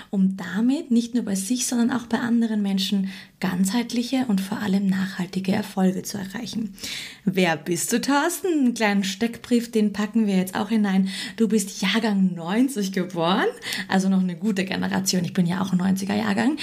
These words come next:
und bist jetzt dreiunddreißig Jahre alt. Das vielleicht Spannende für alle Human Design Nerds hier draußen ist, dass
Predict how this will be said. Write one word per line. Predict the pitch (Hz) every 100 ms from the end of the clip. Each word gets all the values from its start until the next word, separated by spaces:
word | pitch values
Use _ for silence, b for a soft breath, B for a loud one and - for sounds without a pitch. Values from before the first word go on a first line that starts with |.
| B 262 202
und | 254 277 254
bist | 262 262
jetzt | 220 214 - - -
dreiunddreißig | 208 185 185 226 214 202 185 180 196 196 190 190
Jahre | 185 180 -
alt. | 190 - - B B B B
Das | - 185 -
vielleicht | 190 190 -
Spannende | - - 196 233 226 226
für | - 190
alle | - 180 185 185 190
Human | 190 196 190 180
Design | 175 - 180 208
Nerds | 202 190 190
hier | 190
draußen | 185 180 190 196 190
ist, | - 185
dass | 175